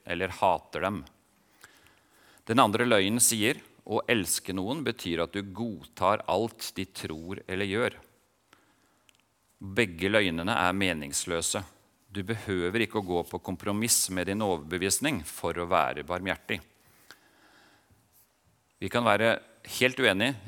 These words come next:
i hvordan folk lever, eller hva de mener, hva de, eh, har som sin religion eller sitt livssyn. Og da betyr ikke det, fordi vi er uenige, at vi frykter eller hater dem. Tvert imot kan vi vise dere masse godhet. Vi kan ha en,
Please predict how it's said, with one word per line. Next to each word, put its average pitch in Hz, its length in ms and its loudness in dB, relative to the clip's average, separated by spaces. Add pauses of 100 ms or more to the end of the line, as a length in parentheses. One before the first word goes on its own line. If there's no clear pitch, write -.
(100)
i 104 80 -2
hvordan 98 400 0
folk 87 320 -2
lever, 107 360 2
eller 92 160 0
hva 90 160 2
de 95 120 -2
mener, 95 320 0
hva 90 180 -2
de, 95 220 0
eh, 67 600 -16 (140)
har 92 200 2
som 101 240 -2
sin 95 400 0
religion 98 480 0
eller 98 100 0
sitt 95 220 -4
livssyn. 104 460 -4 (1080)
Og 95 100 0
da 95 220 4
betyr 98 440 -6
ikke 120 160 -2
det, 85 280 0
fordi 82 320 -6
vi 85 80 0
er 90 80 -2
uenige, 78 240 -2
at 90 160 -8
vi 92 80 -4
frykter 92 480 -6
eller 92 160 -2
hater 98 320 0
dem. 101 120 -6 (1080)
Tvert 92 180 -2
imot 104 220 -8
kan 92 160 -4
vi 92 80 -4
vise 87 160 -4
dere 90 160 -4
masse 104 400 -2
godhet. 92 320 -4
Vi 92 80 -4
kan 90 160 -4
ha 92 80 0
en, 90 180 -6